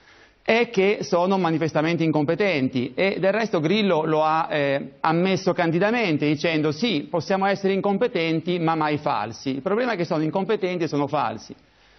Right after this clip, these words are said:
Sono incompetenti e, e, e falsi, e soprattutto hanno perso quell'effetto che li ha avvantaggiati in questi anni, cioè l'effetto novità.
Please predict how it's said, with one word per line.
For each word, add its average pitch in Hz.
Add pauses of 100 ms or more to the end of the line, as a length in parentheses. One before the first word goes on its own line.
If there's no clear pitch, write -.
(100)
Sono 180
incompetenti 208
e, 151
e, 165
e -
falsi, 190
e 180
soprattutto 208
hanno 170
perso 202
quell'effetto 185
che 151
li 147
ha 151
avvantaggiati 156
in 143
questi 135
anni, 131
cioè 165
l'effetto 156
novità. 147